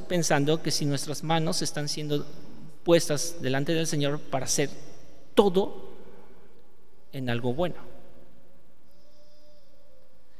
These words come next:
Hebreos capítulo trece, versículo dieciséis nos dice: "Y de hacer el bien y de la ayuda mutua no olvidéis,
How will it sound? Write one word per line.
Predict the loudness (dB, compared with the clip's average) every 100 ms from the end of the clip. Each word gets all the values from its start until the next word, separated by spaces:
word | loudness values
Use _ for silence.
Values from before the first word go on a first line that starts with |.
| -8 -8 -8 -8 -8 -8 -8 -8 -2
Hebreos | 4 8 8 8
capítulo | 4 4 4 4
trece, | 6 4 4 4
versículo | 4 4 4 4 4
dieciséis | 4 2 4 4 6
nos | 4 4
dice: | 4 2 4 2 2 -4 -4 -6 -8 -8 -8 -8 -8 2
"Y | 6
de | 8
hacer | 8 8 6
el | 6
bien | 6 6 8 4 2 4
y |
de | 8
la | 8
ayuda | 8 8 6
mutua | 6 4 6 4 4 4
no | 6 8 8
olvidéis, | 8 6 6 6 4 0 -2